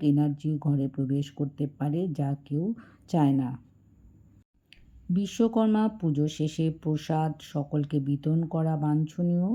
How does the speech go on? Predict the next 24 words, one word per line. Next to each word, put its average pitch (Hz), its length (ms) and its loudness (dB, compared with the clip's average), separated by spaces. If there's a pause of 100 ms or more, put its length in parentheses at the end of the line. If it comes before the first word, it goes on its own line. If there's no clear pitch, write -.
এই 139 240 -2
সব 147 240 -4
নিয়ম 156 500 2
আন্তরিক 147 520 -2
শ্রদ্ধা 156 540 -4
ও 160 60 -2
ভক্তির 135 360 -6
সঙ্গে 143 440 0
পালন 143 320 -2
করলে 165 400 -2 (520)
দেবতা 202 460 2
তুষ্ট 190 400 -4
হন, 196 340 0
ফল, 151 680 0
ফলও 156 440 0
মেলে 147 300 2
বেশি 165 680 -2
অব-, 143 260 -4
এবং 156 460 0
অবশ্যই 156 560 0
উচ্চারণ 143 520 0
করতে 139 440 -6
হবে 143 300 -2
মহামন্ত্র। 156 1400 0